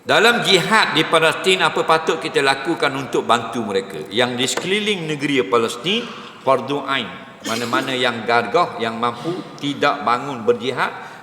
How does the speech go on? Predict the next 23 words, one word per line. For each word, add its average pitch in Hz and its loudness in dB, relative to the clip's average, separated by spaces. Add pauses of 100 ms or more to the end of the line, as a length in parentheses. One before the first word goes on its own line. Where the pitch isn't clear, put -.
berdosa 127 0
belaka 104 -4
tu. 78 -12 (320)
Mesir, 120 -2
Lebanon, 117 -2
Jordan, 117 2
Syria, 120 2 (240)
faham? 135 2 (320)
Ha. 95 -2 (1040)
Apa, 98 -6 (160)
Arab, 120 6
Saudi, 117 2
semuanya 120 -4
berdosa. 104 -4
Kerana 110 -2
apa? 165 0
Mereka 107 -4
sudah 110 -2
fardu 107 -6
ain. 110 -6 (240)
Kita 127 -4
yang 110 0
jauh, 123 4